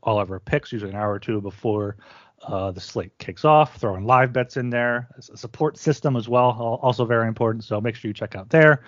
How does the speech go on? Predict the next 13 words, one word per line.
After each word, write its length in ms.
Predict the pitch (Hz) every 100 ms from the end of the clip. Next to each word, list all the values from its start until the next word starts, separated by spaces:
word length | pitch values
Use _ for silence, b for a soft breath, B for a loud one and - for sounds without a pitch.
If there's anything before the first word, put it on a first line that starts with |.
| B B B
And 140 | 247 233
already 180 | 196 165
plugged 320 | - 131 127
it, 80 | 120
but 120 | 113
the 60 |
Twitter 380 | 110 170 143 139
at 160 | 131 123
Hockey 380 | - 117 123 -
S 160 | 117 -
G 140 | 101
P 200 | 92 135
N. 260 | 143 139